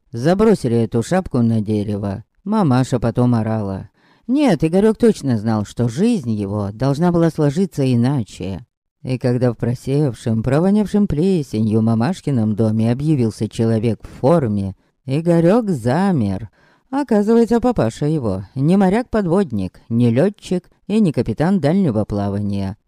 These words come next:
Нет, папаша его, Игорька, военный, и признать его признает. Правда, в семью не возьмет, но это из-за жены, у которой своих двое. И если сестрицу, капризную девку в платье с цветочками,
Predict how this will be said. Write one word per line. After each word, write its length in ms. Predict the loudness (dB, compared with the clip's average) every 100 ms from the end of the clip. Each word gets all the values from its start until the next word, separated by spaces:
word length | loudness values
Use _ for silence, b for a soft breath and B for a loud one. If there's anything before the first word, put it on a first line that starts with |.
| -6
Нет, 540 | -2 0 0 -2 -2
папаша 600 | -2 -2 0 0 -2 -2
его, 400 | -2 0 2 2
Игорька, 640 | 2 0 -4 -2 -2 -2 0
военный, 800 | -2 0 -2 -2 -2 -4 -8 -10
и 140 | -4 0
признать 640 | 2 0 2 0 0 -2
его 260 | -2 -2 -2
признает. 800 | -2 0 0 0 -2 -4 -10 -16 b b b b
Правда, 340 | -2 2 2
в 60 | 2
семью 360 | 2 4 6
не 140 | 4 4
возьмет, 640 | 0 -2 -4 -4 -6 -12 _ -6
но 220 | 0 2
это 260 | 2 2 2 2
из-за 280 | 2 0
жены, 500 | 2 2 0 0 -4 -6
у 140 | -4 -2
которой 380 | 0 2 0
своих 420 | 0 -2 0 -2 -6
двое. 520 | -4 -4 -4 -8 -10 _ _ _
И 80 | -4
если 440 | -2 -2 -2 -4
сестрицу, 760 | -2 -4 -4 -2 -2 0 -2 0
капризную 640 | -2 -2 -2 2 4 4
девку 420 | 4 0 0 -2
в 60 | -4
платье 460 | -2 -2 -2 -4 -4
с 60 |
цветочками, 920 | -4 -6 -2 -2 -2 -4 -2 0 0